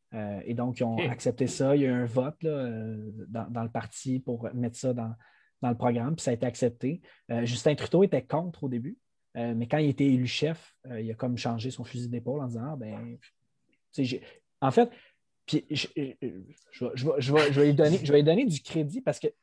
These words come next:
Speaker 1: ça se peut que ce soit vraiment comme monsieur, madame, tout le monde, des préjugés qui finalement se sont transformés à,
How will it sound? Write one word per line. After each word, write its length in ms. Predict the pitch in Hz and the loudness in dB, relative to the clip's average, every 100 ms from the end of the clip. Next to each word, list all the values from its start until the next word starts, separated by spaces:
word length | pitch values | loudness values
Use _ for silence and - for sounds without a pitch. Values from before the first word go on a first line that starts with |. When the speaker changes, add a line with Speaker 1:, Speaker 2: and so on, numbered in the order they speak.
| _ | _
Speaker 1:
ça 180 | - 151 | -2 -2
se 80 | |
peut 120 | - 302 | 0 0
que 40 | |
ce 100 | 160 | 0
soit 180 | 151 135 | 2 2
vraiment 500 | 127 135 160 196 180 _ | 2 0 0 -2 -4 _
comme 460 | - 196 196 147 131 | 0 0 0 -2 -6
monsieur, 220 | 131 - | -6 -2
madame, 260 | 151 139 135 | -2 -2 -2
tout 100 | 135 | -2
le 60 | |
monde, 200 | 131 247 202 - _ _ _ _ _ - | -2 -2 -4 -6 _ _ _ _ _ 0
des 160 | 127 220 | 4 4
préjugés 500 | - 165 139 127 202 - - - | 6 4 4 2 -2 -6 -16 -18
qui 80 | - | -18
finalement 320 | - 147 143 | -2 2 4
se 100 | 175 | 2
sont 160 | 165 135 | 2 0
transformés 540 | - 139 - 131 156 - | -2 -2 -2 0 -2 -2
à, 180 | 127 | -2